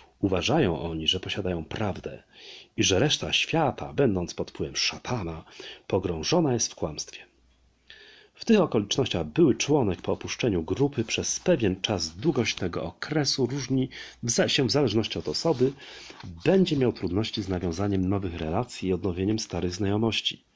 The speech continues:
Nie wie już, jak żyć w normalnej relacji, jak równy z równym, z innymi osobami, poza systemem odniesień swojej wspólnoty. Fałszywe przekonanie,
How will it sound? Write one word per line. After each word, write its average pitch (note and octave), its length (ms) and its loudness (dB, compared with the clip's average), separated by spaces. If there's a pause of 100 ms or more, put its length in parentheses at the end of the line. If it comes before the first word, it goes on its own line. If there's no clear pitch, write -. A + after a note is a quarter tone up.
(880)
Nie F3 240 8
wie A#2+ 100 6
już, F2+ 200 6
jak F#2+ 160 0
żyć A2+ 160 2
w G#2 60 -2
normalnej G2 500 4
relacji, E2+ 580 -2
jak D#2+ 220 -6
równy G2 300 0
z D#2 120 -4
równym, E2+ 460 0
z - 200 -10
innymi G#2 480 4
osobami, G#2+ 640 -2
poza B2 320 0
systemem A2 540 -2
odniesień F2+ 440 -2
swojej E2+ 280 -2
wspólnoty. D2+ 540 -6 (1160)
Fałszywe B2 440 4
przekonanie, G2 680 -2